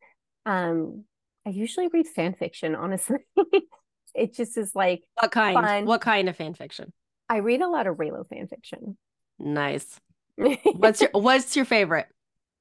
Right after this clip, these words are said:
Speaker 1: Oh, gosh. Uh, uh, let's see. You know what's really funny is, like, some of my favorite fanfic writers are now published authors. So, um, like, Jenna Levine or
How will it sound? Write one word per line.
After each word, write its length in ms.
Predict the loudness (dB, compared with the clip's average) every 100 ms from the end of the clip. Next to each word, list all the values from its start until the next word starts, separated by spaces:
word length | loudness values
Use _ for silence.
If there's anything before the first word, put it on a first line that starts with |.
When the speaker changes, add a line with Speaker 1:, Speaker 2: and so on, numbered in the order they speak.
| _ _ _ -4
Speaker 1:
Oh, 280 | 2 4 2
gosh. 580 | 0 -2 -4 -4 -12 _ _ _ _ _
Uh, 680 | 2 4 4 4 2 2 -2 -6 -16 _ -14
uh, 640 | -14 -14 -18 -16 -14 -8
let's 240 | -4 -4 -4
see. 180 | -6 -6 -10 -4
You 100 | -2
know 100 | 0
what's 160 | 0 0
really 140 | -2
funny 300 | 0 -2 0
is, 160 | -2 -2
like, 200 | -6 -6
some 180 | -4 -2
of 120 | 0
my 160 | 0 -2
favorite 440 | -2 -2 -2 -2
fanfic 340 | -2 -2 -4 -4
writers 300 | -2 -2 -2
are 100 | -2
now 160 | -2 -2
published 420 | -2 -2 -2 -6 -10
authors. 480 | -8 -6 -6 -6 -12 _ _ _ _ _
So, 680 | -6 2 4 6 6 6 4 2
um, 580 | 4 4 2 0 -4 -8 -4
like, 220 | -2 -2
Jenna 320 | 0 0 0
Levine 920 | -2 -4 -4 -4 -2 -2 -2 -2 -4 _ _ _
or 580 | -6 -2 0 0 0 -2